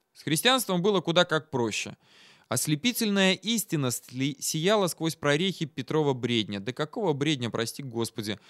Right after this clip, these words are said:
Невода с приводом от тракторной лебёдки. Да какого невода? Трала. Да, именно трала. На огромном траулере, процеживающего за смену четверть Атлантики,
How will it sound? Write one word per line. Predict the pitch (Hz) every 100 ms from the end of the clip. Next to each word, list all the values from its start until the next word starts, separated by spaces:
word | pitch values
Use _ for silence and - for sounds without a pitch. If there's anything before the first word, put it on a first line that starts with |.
| - - _ -
Невода | 156 208 170 127
с | 123
приводом | 165 190 165 127
от | 120 -
тракторной | 151 147 131 131
лебёдки. | 135 131 123 -
Да | 104 -
какого | 147 175 190
невода? | 151 143 117 107 104
Трала. | - 127 127 117 104 90 -
Да, | 117 127
именно | 120 160 151
трала. | 135 147 147 131 110
На | 110 113
огромном | 135 185 160
траулере, | 139 151 156 143 131 117 110
процеживающего | 117 113 151 139 117 113 110 107 - 110
за | 107 110
смену | 143 151 127
четверть | - 135 123 113
Атлантики, | 117 147 156 143 127 113